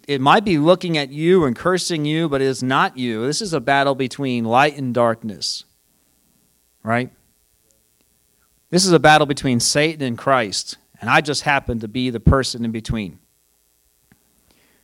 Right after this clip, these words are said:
Try to hurt me to hurt him. You understand that? You know, that's the only reason he cares, to hurt you, try to hurt God. And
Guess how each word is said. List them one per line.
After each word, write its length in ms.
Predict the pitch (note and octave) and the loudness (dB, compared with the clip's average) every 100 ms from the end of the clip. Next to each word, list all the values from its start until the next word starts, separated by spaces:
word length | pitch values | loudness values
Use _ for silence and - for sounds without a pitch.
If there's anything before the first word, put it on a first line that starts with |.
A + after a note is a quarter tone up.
| _ _ _ _ _ | _ _ _ _ _
Try 200 | C3 B2+ | 0 2
to 80 | A2+ | 0
hurt 360 | C#3 D#3+ E3+ | 0 2 2
me 280 | D3+ E3+ E3+ | 0 -2 0
to 100 | C3+ | -2
hurt 240 | B2 C3 | 0 -2
him. 300 | A#2+ A#2+ E2+ - _ _ _ _ _ | -2 -6 -8 -16 _ _ _ _ _
You 120 | B2+ | -2
understand 440 | C3+ C#3+ - D3 D3+ | 0 0 0 0 2
that? 240 | E3 D3+ | 0 -2
You 80 | C3 | -4
know, 100 | C3+ | -4
that's 280 | B2 C#3 D3+ | 0 0 2
the 80 | D3 | 0
only 240 | C#3 D3 | 2 2
reason 320 | C3 C3+ B2+ | 2 0 0
he 80 | B2 | -2
cares, 400 | A2+ C3+ C3+ C#3 | 0 2 2 0
to 120 | - | -4
hurt 220 | A2 C3+ B2 | 0 2 2
you, 360 | C3 D3 F3+ _ _ _ _ _ _ _ _ | 0 0 0 _ _ _ _ _ _ _ _
try 180 | C3 | 2
to 100 | B2+ | 2
hurt 220 | B2 C3 A2+ | 4 2 2
God. 320 | A#2 F2+ B1+ _ _ _ _ _ _ _ _ _ _ _ _ _ _ _ _ _ _ _ - | 0 0 -4 _ _ _ _ _ _ _ _ _ _ _ _ _ _ _ _ _ _ _ -2
And 380 | D3 C#3+ C3+ | 0 0 -2